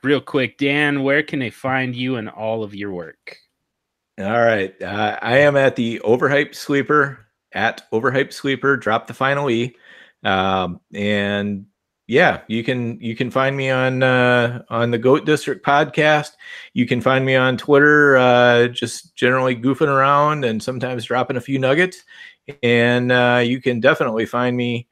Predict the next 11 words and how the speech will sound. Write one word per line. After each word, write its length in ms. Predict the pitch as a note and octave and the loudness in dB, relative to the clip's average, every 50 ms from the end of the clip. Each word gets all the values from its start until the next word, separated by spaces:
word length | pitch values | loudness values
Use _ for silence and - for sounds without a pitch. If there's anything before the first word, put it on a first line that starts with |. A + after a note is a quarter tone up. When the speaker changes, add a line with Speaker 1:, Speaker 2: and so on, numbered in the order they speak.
| _ _ _ _ _ _ _ - | _ _ _ _ _ _ _ -4
Speaker 2:
uh, 580 | G#2+ A2 G#2+ G#2 G#2 G#2 G2+ G2+ G2+ G2+ G2+ | -2 0 0 0 0 0 0 0 0 0 -2
talking 380 | G2+ - B2 B2+ B2 C#3 A#2 A2+ | 0 2 2 2 2 0 -2 0
Dynasty, 680 | A2 A2+ B2 C#3 D3 C#3+ - - - D#3 D3 D3 D3 C#3 | 2 2 4 2 2 0 -4 -4 -4 -2 0 0 -2 -2
talking 460 | - - B2+ B2+ - - B2+ B2 A#2 | 0 0 0 0 0 -2 -4 -2 2
best 300 | A#2 C3+ C#3 - - - | 2 2 2 2 0 2
ball, 340 | D3 C#3+ C#3 C#3 C3+ C3+ C3 | 2 4 4 6 4 2 2
talking 420 | C3+ B2 B2+ B2+ - B2 B2 A#2 | 2 0 -2 0 0 -4 -6 -6
you, 300 | A#2 A#2 A#2+ A#2+ B2 B2 _ _ _ - | -8 -8 -8 -8 -8 -10 _ _ _ -8
anything 440 | - B2 C#3+ C#3 B2 - D#3 D#3 | -4 -4 -4 -2 -2 -2 -2 -2
you 100 | D3 C#3+ | -2 0
want 300 | C#3 C#3 C#3 C3+ A#2 - | 2 4 4 4 4 2